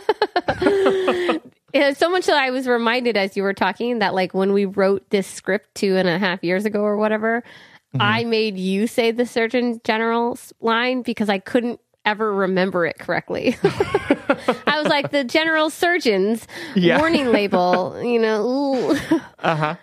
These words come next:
Speaker 1: So this is all to say we are unqualified,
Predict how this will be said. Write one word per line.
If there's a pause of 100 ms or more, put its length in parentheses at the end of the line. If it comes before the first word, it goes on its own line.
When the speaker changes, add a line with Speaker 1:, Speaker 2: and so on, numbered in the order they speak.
(260)
Speaker 1:
So
this
is
all
to
say
we
are
unqualified,